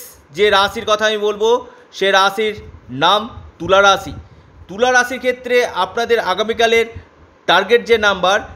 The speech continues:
সেটি হচ্ছে পাঁচ এবং সাত।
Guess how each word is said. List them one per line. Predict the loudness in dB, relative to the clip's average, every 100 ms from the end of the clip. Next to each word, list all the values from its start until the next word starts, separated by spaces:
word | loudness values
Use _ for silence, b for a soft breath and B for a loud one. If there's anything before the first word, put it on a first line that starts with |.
| -18
সেটি | -10 -4 0
হচ্ছে | 0 0 -2
পাঁচ | -2 0 2 0 -4 -18 -20 -20 -14 -8
এবং | -2 0 -2 -6 -20 -20 -20 -20 _ _ _ -20
সাত। | -10 -2 0 0 -4